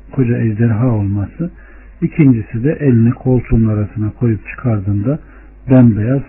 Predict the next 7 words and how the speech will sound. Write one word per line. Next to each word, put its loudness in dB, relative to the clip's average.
nurdan 2
birer 0
el -2
olması. 0
Evet. -2
Ve 4
Firavun'a 4